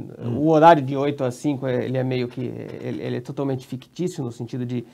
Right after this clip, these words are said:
Speaker 2: ser ou não obrigação estar ali trabalhando, mas ele pode, às dezenove horas, estar fazendo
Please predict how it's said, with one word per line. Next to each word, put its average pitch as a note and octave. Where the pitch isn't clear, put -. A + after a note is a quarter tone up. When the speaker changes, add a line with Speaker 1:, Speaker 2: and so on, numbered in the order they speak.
Speaker 2:
ser F3
ou C#3+
não D3
obrigação C3
estar C3
ali B2
trabalhando, C3+
mas D#3
ele F3
pode, C3
às B2+
dezenove C#3
horas, D3+
estar D#3+
fazendo D#3+